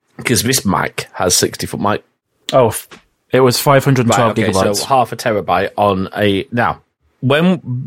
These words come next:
Speaker 1: we're gonna talk about this a little bit, in fact, we'll, we'll save this 'cause, because we wanna talk about it more in the Mac Pro, I think, but twenty-four core C P U.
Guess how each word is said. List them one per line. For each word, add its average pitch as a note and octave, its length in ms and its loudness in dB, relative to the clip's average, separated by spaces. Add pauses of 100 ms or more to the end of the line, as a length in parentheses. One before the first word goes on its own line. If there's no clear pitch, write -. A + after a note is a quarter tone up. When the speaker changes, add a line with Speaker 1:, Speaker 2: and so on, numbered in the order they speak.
Speaker 1:
we're C3+ 320 2
gonna F3+ 220 2
talk C3+ 280 -2
about G#2+ 140 0
this G2 140 -6
a G#2 40 -2
little G2+ 180 0
bit, - 240 -2
in A#2+ 80 -2
fact, - 180 -2
we'll, G#2 120 2
we'll G#2+ 280 0
save G#2+ 400 -2
this F2 180 -2
'cause, F#2+ 180 -2
because F#2+ 340 -4
we F2+ 120 -4 (100)
wanna F#2+ 320 0
talk F#2 220 -4
about F2 160 -2
it - 100 -2
more F#2 160 4
in E2 40 -4
the E2+ 80 -2
Mac A2 280 -2
Pro, C#2 200 -2
I C2+ 40 -2
think, - 420 -2
but A2+ 300 0 (320)
twenty-four F3+ 640 0
core C3 300 0
C A2 240 -2
P G#2+ 160 -8
U. F2 360 -2